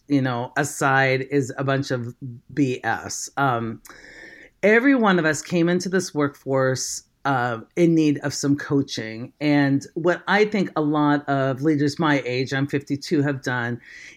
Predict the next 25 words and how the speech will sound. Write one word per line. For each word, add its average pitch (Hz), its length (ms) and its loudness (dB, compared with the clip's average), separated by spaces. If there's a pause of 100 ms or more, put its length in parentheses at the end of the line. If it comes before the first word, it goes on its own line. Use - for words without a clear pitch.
is 185 160 4
they've 269 240 4
stepped 160 480 -2
down 151 600 2
and 160 200 2
not 175 360 2
adapted 147 520 0
their 143 160 0
processes 147 840 -2
to 147 100 -2
bring 143 320 0
out 147 280 0
the 143 60 -2
best 139 420 0
in 143 240 -2 (100)
everyone 185 440 2
in 196 60 2
the 196 80 2
workforce, 208 500 0
and 170 200 0
then 170 100 2
they 160 120 2
blame 151 320 0
the 147 80 2
millennials. 135 760 0